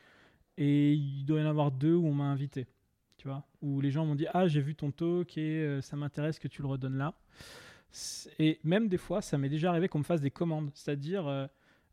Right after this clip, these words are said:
euh, bah, tu vois, euh, Alpecraft, c'était une commande. C'est vraiment, en fait, on m'a dit, euh, on aimerait, enfin, on a vu ce que tu sais faire sur l'architecture hexa, et cetera, parce que j'avais écrit peut-être,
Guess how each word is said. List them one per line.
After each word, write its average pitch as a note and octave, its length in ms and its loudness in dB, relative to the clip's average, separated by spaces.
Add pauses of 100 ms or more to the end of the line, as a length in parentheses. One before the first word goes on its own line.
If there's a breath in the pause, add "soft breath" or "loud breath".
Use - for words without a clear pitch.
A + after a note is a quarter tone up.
(120)
euh, C#3+ 180 -4
bah, D3+ 160 0
tu - 140 -6
vois, G3 300 2
euh, D3 200 0
Alpecraft, D3+ 800 -6
c'était D#3+ 300 -8
une F#3 100 -2
commande. C#3+ 400 -4
C'est C3+ 220 -4
vraiment, C#3+ 420 -2
en C#3 60 -2
fait, D#3+ 260 -6
on - 40 -4
m'a C3 120 -4
dit, E3 240 -4
euh, D3+ 80 2
on C3 160 -2
aimerait, C#3+ 460 0
enfin, C3 320 -4 (320 soft breath)
on D3 80 -4
a D3+ 100 0
vu G3 160 0
ce - 140 -8
que D#3+ 100 -4
tu C#3+ 160 -4
sais D3+ 160 -4
faire F3 320 -4
sur C#3+ 400 -6
l'architecture - 600 -8
hexa, D3 500 0
et C#3+ 80 -2
cetera, D3+ 460 -4
parce D#3+ 120 -10
que C3+ 100 -4
j'avais C3 200 -2
écrit C#3 280 -8
peut-être, - 260 -8